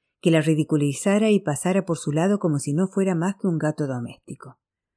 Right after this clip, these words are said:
Pero al cabo de cuatro años de matrimonio,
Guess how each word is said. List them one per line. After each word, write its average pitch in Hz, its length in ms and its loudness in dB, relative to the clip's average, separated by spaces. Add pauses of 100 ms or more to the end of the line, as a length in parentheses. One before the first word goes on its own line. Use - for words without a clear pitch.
(1600)
Pero 160 200 4
al 156 160 0
cabo 190 300 2
de 170 180 0
cuatro 196 340 2
años 185 320 4
de 190 80 2
matrimonio, 165 760 0